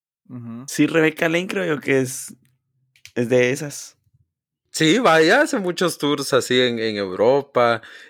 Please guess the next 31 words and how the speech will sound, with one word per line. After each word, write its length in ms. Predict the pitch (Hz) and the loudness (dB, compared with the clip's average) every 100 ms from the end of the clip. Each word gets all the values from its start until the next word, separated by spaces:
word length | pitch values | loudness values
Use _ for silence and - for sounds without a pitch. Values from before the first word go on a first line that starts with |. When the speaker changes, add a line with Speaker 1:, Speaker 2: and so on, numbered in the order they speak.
| _ | _
Speaker 3:
eh, 680 | 110 107 104 104 104 101 110 113 | -4 -2 0 0 0 -2 -4 -8
y 220 | 110 110 | -2 0
en 100 | 107 | 2
otras 260 | 120 127 - | 0 0 2
partes 360 | 123 127 127 | 0 2 0
de, 360 | 113 107 101 110 | 2 2 2 -2
de 120 | 110 | -2
América 540 | 104 104 135 233 339 339 | -2 0 -2 0 0 2
y, 60 | 180 | 0
y 380 | 110 98 104 | -2 -4 -6
le 140 | 95 92 | -4 -2
sale, 400 | 110 120 330 330 | 2 0 2 -2
o 80 | - | 0
sea, 220 | 190 165 139 - | 2 2 0 -8
sí. 280 | - 120 247 | -8 -4 -4
Speaker 2:
Sí. 200 | 151 107 95 123 - | -4 -6 -6 -8 -4
Speaker 3:
<laughs> 340 | 156 - - 117 _ _ _ _ _ _ _ _ _ - | -4 -4 -6 -8 _ _ _ _ _ _ _ _ _ 0
Speaker 2:
Pero 180 | 135 | 2
entonces 400 | 127 135 160 202 | 4 2 2 0
debería 480 | 175 156 147 143 139 | 4 4 6 6 6
haber 180 | 135 131 | 4 2
más 220 | 135 131 | 0 0
apoyo, 500 | 127 123 127 156 170 | 0 0 2 2 0
creo 180 | 131 131 | -2 -4
yo, 160 | 143 160 | -2 -2
al, 480 | 135 92 58 127 _ _ _ | -2 -6 -10 -14 _ _ _
al 160 | 113 110 | -2 0
arte 300 | 120 123 117 | 0 -2 -6
aquí 240 | 110 127 | -6 -8
en 60 | 117 | -8
Guate. 440 | 117 135 - - | -8 -8 -10 -20